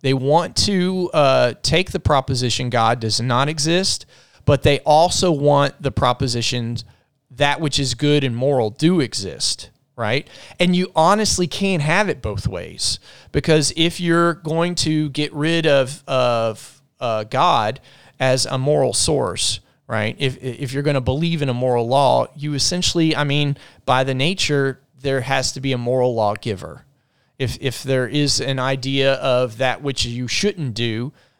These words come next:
then there is the idea of that which you should do.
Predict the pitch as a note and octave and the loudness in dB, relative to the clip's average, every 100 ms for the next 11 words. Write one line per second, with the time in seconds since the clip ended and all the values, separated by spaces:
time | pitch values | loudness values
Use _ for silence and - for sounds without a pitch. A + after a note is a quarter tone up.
0 | - C3+ C3+ C3+ B2+ D3+ C#3+ C3 B2+ B2 | -8 -4 -2 -2 0 -2 -2 -4 -2 -2
1 | B2 B2+ A#2+ A#2 A#2+ B2 - _ _ _ | -2 -4 -4 -2 0 0 -2 _ _ _
2 | C3 C3+ - B2+ - A#3 G#3+ A#2+ A#2+ A2 | -14 -6 -4 -4 -2 -2 -2 -2 -2 0
3 | B2+ | -2